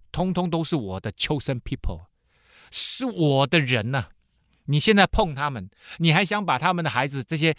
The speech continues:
男生都杀死，因为他不是要把他们放到河里面喂鳄鱼吗？你敢杀我的人，最后如果你一直这么刚硬，上帝说，最后我杀手锏就是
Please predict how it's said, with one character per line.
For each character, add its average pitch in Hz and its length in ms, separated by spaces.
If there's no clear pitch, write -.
男 143 220
生 165 180
都 160 100
杀 139 220
死， 95 220
因 127 100
为 131 60
他 147 100
不 143 120
是 143 60
要 143 60
把 123 100
他 117 120
们 123 180
放 135 140
到 131 100
河 120 140
里 120 100
面 123 160
喂 131 200
鳄 131 160
鱼 87 120
吗？ 90 200
你 139 180
敢 123 160
杀 170 260
我 113 180
的 113 200
人， 87 240
最 165 180
后 131 240
如 190 160
果 180 140
你 156 180
一 202 100
直 160 140
这 175 100
么 160 80
刚 147 240
硬， 139 160
上 139 200
帝 120 120
说， 123 160
最 139 200
后 120 220
我 104 280
杀 147 240
手 113 160
锏 120 160
就 110 160
是 104 180